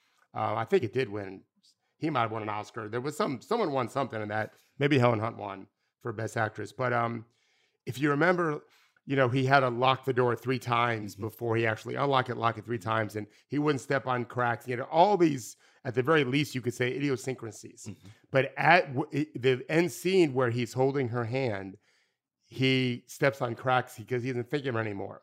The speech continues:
Speaker 2: Mm-hmm.
Speaker 1: And what I took from that is we can get so sheltered and so alone with, with,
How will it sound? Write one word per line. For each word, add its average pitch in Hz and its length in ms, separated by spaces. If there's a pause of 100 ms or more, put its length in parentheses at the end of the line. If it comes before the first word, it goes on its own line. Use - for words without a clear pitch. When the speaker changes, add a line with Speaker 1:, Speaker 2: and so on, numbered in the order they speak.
(140)
Speaker 2:
Mm-hmm. 87 180
Speaker 1:
And 131 200
what 131 120
I 185 180
took - 260
from 117 200
that 107 320
is 104 440 (560)
we 165 200
can 302 240
get 135 260
so 139 800
sheltered 139 680 (540)
and 120 200
so 135 680 (180)
alone 120 640 (680)
with, 131 180
with, 127 220